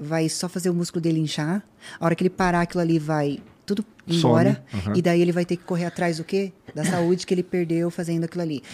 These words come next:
Speaker 1: Então, assim, se você pôr na balança, não vai valer a pena.
Speaker 2: Eu, eu, eu, eu imagino que sim.
Speaker 1: É.
Speaker 2: E, pô, é, eu diria, inclusive, que talvez, é, claro, é, exceto que o, é,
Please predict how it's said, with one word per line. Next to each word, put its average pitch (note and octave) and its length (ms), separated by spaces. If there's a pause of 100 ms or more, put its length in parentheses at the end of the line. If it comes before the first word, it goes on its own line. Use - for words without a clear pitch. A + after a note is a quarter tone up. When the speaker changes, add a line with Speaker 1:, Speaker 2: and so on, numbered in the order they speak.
(160)
Speaker 1:
Então, E3+ 220
assim, G#3+ 320 (580)
se - 120
você G#3+ 160
pôr A#3+ 260
na A#3+ 80
balança, G#3 360
não F#3+ 120
vai F3+ 100
valer D#3+ 140
a C#3 60
pena. - 160 (600)
Speaker 2:
Eu, E3+ 100 (240)
eu, B2 60 (120)
eu, A#2+ 280
eu B2+ 80
imagino D#3 360
que - 80
sim. A#2+ 320
Speaker 1:
É. D3+ 60 (280)
Speaker 2:
E, C3 80
pô, C3+ 240
é, B2+ 260
eu E3 200
diria, F#3 440
inclusive, C3+ 680
que D3+ 220
talvez, D#3 880 (420)
é, G#2 320
claro, F#2 460 (240)
é, E2+ 520
exceto B2 560
que - 160
o, A2+ 220
é, F#2+ 140